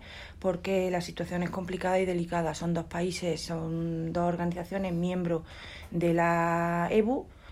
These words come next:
Ninguna de las dos organizaciones, evidentemente, ni quiere hacer la guerra, ni quiere ser objeto de la guerra, y, por supuesto, los, las personas ciegas y con discapacidad visual, pues, no, ni entran en el conflicto, ni, eh,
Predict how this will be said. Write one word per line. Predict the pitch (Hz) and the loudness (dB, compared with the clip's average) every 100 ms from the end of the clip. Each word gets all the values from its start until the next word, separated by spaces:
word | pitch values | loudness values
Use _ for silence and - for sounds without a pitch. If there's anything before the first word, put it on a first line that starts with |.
| - - - - | -18 -18 -14 -4
Ninguna | 180 180 180 196 180 | 0 0 2 2 4
de | 175 | 4
las | 175 | 4
dos | 175 180 | 4 4
organizaciones, | 175 170 165 165 196 208 180 | 4 2 -2 -2 0 0 0
evidentemente, | 165 170 165 170 180 196 - 175 | 0 0 0 -2 0 -2 0 -2
ni | 165 165 | 0 0
quiere | 165 175 | 2 2
hacer | 175 175 175 | 2 0 0
la | 170 | 2
guerra, | 170 196 196 175 | 2 2 2 2
ni | 170 | 0
quiere | - - | 0 0
ser | 160 170 | 0 0
objeto | 160 170 170 | -2 -2 -2
de | 170 | 0
la | 175 | 2
guerra, | 196 208 220 226 - - - - | 2 2 2 2 -2 -14 -12 -8
y, | |
por | 170 165 | -6 -4
supuesto, | 165 175 170 | -2 -2 0
los, | 175 170 - | 0 0 -2
las | 170 | -6
personas | 170 175 175 175 | -4 -2 -2 -2
ciegas | 180 175 | 0 0
y | 170 | 0
con | 170 | -2
discapacidad | 170 165 165 175 165 | -4 -6 -8 -4 -2
visual, | 165 165 175 175 175 - - - - | -2 -2 0 0 0 -10 -16 -16 -4
pues, | 175 170 | 0 2
no, | 165 165 156 156 156 | 4 2 2 -2 -2
ni | 165 170 | -2 0
entran | 180 175 180 175 170 175 | 0 -2 0 2 2 4
en | 175 175 | 4 2
el | 175 | 2
conflicto, | 180 175 180 180 - 190 185 | 0 -2 0 -2 0 0 2
ni, | 180 180 185 - - - - | 2 0 -2 -8 -14 -8 0
eh, | 170 165 165 165 160 | 4 6 6 4 4